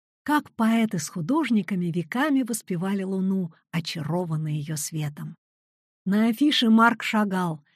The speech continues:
в залах Эдуард Мане, Сальвадор Дали, Уильям Кентридж, скульптор Канова с пастухом и Демионом, в которого влюбилась Луна, Куинджи, Луна над Днепром, Ларионов, Крамской, русалки под лунным светом.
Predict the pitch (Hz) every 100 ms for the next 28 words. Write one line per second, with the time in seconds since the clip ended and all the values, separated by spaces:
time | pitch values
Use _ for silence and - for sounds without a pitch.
0 | _ - 180 202 233 220 214 208 185 214
1 | 208 214 190 202 196 185 165 - 185 190
2 | 196 196 202 180 190 196 208 175 - -
3 | - 208 233 233 220 214 208 214 214 208
4 | 175 170 151 - - - - - - 262
5 | 226 - 233 220 - 220 220 226 220 202
6 | - - - - 208 226 220 214 180 208
7 | 208 208 208 208 196 190 - - 214 208
8 | 208 196 175 185 180 190 185 175 - 180
9 | 175 170 156 - 254 277 269 247 208 185
10 | 185 190 208 202 196 170 202 196 196 196
11 | 190 160 - - 202 214 233 247 220 170
12 | 160 226 247 226 - 269 226 180 208 214
13 | 262 240 220 220 214 220 202 202 220 214
14 | 208 214 - 190 214 185 185 175